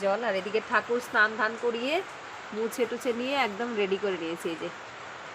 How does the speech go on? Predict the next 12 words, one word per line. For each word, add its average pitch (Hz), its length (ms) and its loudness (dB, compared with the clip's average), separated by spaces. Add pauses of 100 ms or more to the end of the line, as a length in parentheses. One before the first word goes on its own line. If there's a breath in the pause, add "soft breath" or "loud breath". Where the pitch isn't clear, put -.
ঠাকুরের 240 400 4
স্নানও 240 420 8
কিন্তু 254 240 -4 (100)
হয়ে 190 220 4
গেছে। 165 180 0 (100)
তো 214 60 2 (240)
চলো 254 180 6 (100)
পুজোটা 233 300 2 (100)
দিয়ে 294 160 2 (120)
তারপর 202 300 6
আবার 190 220 4
আসছি। - 280 -6